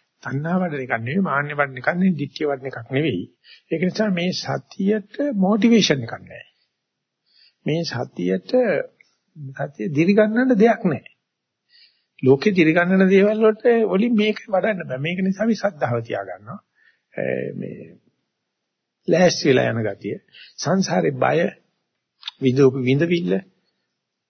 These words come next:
ඒ වගේම දෙවන්නේක් මේ කරදර කරන්නේ නැහැ, තමන්ගේ මෝඩකම්මයි කියන ධර්ම ටික ළඟ තියාගෙන තමයි අපි සතිය අරන් යන්නේ. නැත්නම් අපි කාටවත් කියන්න බෑ. "මේ එන්න ඔයා සතිය අරගෙන කරන්න, ඔයාට මේ මේ ආනිසංස ටික තියෙනයි" කියලා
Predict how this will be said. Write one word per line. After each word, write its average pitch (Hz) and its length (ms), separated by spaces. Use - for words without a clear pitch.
ඒ 147 80
වගේම 147 300
දෙවන්නේක් 156 540
මේ 165 160
කරදර 143 340
කරන්නේ 151 320
නැහැ, 147 140
තමන්ගේ 135 460
මෝඩකම්මයි 165 640
කියන 196 220
ධර්ම 143 340
ටික 226 200
ළඟ 180 240
තියාගෙන 196 320
තමයි 202 180
අපි 220 160
සතිය 151 280
අරන් 123 140
යන්නේ. 120 180
නැත්නම් 170 360
අපි 180 160
කාටවත් - 480
කියන්න - 280
බෑ. - 200
"මේ 135 220
එන්න 131 240
ඔයා 147 300
සතිය 139 340
අරගෙන 131 280
කරන්න, 131 300
ඔයාට 139 260
මේ 135 160
මේ 139 160
ආනිසංස 135 380
ටික 143 240
තියෙනයි" 156 340
කියලා 196 300